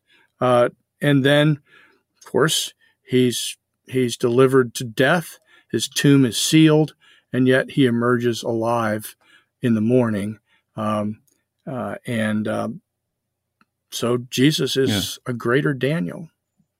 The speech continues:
Speaker 2: I had a couple of questions, more questions about the decree that, uh, Darius signs and makes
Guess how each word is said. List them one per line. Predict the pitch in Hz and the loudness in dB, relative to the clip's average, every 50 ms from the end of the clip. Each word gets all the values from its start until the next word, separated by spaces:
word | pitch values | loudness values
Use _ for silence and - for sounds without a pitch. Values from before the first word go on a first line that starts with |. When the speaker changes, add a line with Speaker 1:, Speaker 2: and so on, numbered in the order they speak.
| _ _ _ _ - | _ _ _ _ -8
Speaker 2:
I | 220 | -6
had | 277 320 | -6 -4
a | - | 0
couple | - 196 175 147 139 | 0 2 4 4 2
of | 135 | 4
questions, | - 151 139 - 143 127 117 98 - - - | 4 2 2 4 2 0 0 0 -4 -4 0
more | 120 127 127 123 | 2 2 2 2
questions | - - 127 120 - 120 | 4 2 2 2 2 -2
about | 110 98 113 107 - | 0 0 0 0 0
the | 117 | -4
decree | 95 107 - - - - 123 110 101 95 90 92 95 - _ _ - 180 _ _ _ _ _ _ _ _ _ _ _ _ _ _ _ _ _ _ _ | -6 -6 -8 -8 -4 -2 -2 -2 -2 -4 -6 -10 -12 -16 _ _ -20 -20 _ _ _ _ _ _ _ _ _ _ _ _ _ _ _ _ _ _ _
that, | - 113 110 - - | -4 -4 -2 0 0
uh, | 107 104 98 101 - - - | 0 0 0 -4 -10 -12 -4
Darius | 131 113 110 104 104 95 - - - - - - - | 0 0 2 2 2 0 -2 -4 -8 -8 -10 -14 -14
signs | - - - 113 107 104 104 101 98 92 - | -10 -4 -2 0 0 0 0 0 -2 -2 -2
and | 117 110 101 104 | -2 -2 -2 -2
makes | 107 107 104 - - - - - - | -2 -2 -4 -4 -6 -8 -8 -8 -10